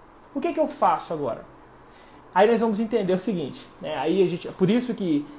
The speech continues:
é, existe algo que é muito importante e que as pessoas têm desprezado, que é o que nós chamamos de análise foliar. A análise foliar, ela é muito importante.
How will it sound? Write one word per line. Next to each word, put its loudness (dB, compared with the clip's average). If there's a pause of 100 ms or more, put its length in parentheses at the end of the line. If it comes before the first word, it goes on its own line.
(160)
é, 2
existe -2
algo 6
que -6
é 0
muito 2
importante 0
e -8
que -4
as -6
pessoas -8
têm -2
desprezado, -2
que -8
é -4
o -6
que -6
nós -2
chamamos -2
de 0
análise -2
foliar. 0 (380)
A 0
análise 0
foliar, 0
ela 0
é 0
muito 4
importante. -8